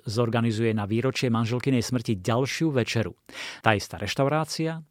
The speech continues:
ten istý stôl, tí istí hostia, no jedno miesto ostalo prázdne. Pred ním leží na stole vetvička rozmarínu na pamiatku Rosemary. Zdá sa, že aj tento večer bude pre nich nezabudnutelný, ale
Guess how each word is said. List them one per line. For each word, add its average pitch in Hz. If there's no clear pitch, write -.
ten 104
istý 95
stôl, 143
tí 85
istí -
hostia, 147
no 98
jedno 127
miesto 131
ostalo 120
prázdne. 95
Pred 131
ním 180
leží 143
na 135
stole 127
vetvička 117
rozmarínu 98
na 95
pamiatku 117
Rosemary. 92
Zdá 123
sa, 143
že 101
aj 92
tento 131
večer 135
bude 117
pre 117
nich 120
nezabudnutelný, 98
ale 107